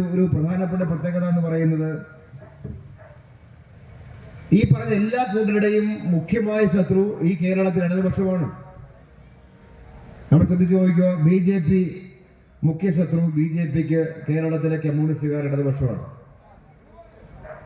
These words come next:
ജമാഅത്തെ ഇസ്ലാമി എന്ന മുസ്ലിം തീവ്രവാദ പ്രസ്ഥാനത്തിന് അവരുടെ മുഖ്യമായ ശത്രു ഈ കേരളത്തിൽ ഇടതുപക്ഷമാണ്, കമ്മ്യൂണിസ്റ്റുകാരാണ്. എസ് ഡി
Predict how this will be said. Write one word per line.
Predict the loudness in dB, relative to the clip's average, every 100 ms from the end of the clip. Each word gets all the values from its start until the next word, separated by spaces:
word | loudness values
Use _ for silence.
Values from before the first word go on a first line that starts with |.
| -20 -18 2 4
ജമാഅത്തെ | 4 2 -2 -2 -2
ഇസ്ലാമി | -2 0 2 4
എന്ന | 4 2 -2 -8 -8 -10 -14 -8 -2 0
മുസ്ലിം | 0 -2 -2
തീവ്രവാദ | 0 0 0 0 -2
പ്രസ്ഥാനത്തിന് | -2 -4 -4 -2 0 -2 -4 -6 -2
അവരുടെ | 0 2 2
മുഖ്യമായ | 0 -2 -2 -2 0
ശത്രു | 0 2 0 -2 -12 -20 -4 -2
ഈ | 0
കേരളത്തിൽ | -2 0 0 0 0 -2 -16 -20 -20 -20 -4 -2
ഇടതുപക്ഷമാണ്, | 0 0 -2 -2 -2 -2 0
കമ്മ്യൂണിസ്റ്റുകാരാണ്. | 0 0 0 0 -2 -2 -8 -14 -20 -20 -20 -20 -20 -20 -20 -20 -20 -20 -20 -20 -20 -20 -20 -12 2 4
എസ് | 4
ഡി | 2